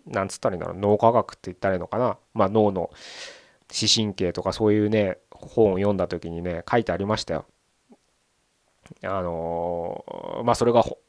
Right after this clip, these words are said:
ね、まあ、僕はちょっとその専門家じゃないんでね、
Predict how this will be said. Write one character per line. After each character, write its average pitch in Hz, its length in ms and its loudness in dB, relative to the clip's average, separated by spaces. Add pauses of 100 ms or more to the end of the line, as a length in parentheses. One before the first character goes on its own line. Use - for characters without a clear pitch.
(400)
ね、 151 220 4 (1800)
ま 120 80 2
あ、 - 20 4
僕 143 200 6
は 113 80 8
ち - 80 0
ょ - 20 2
っ - 20 2
と - 80 -8
そ 104 120 0
の 104 120 4
専 123 200 6
門 147 200 4
家 131 120 8
じ 127 80 6
ゃ 120 40 6
な 127 120 4
い 120 60 2
ん 98 40 -8
で 85 100 -6
ね、 120 180 -2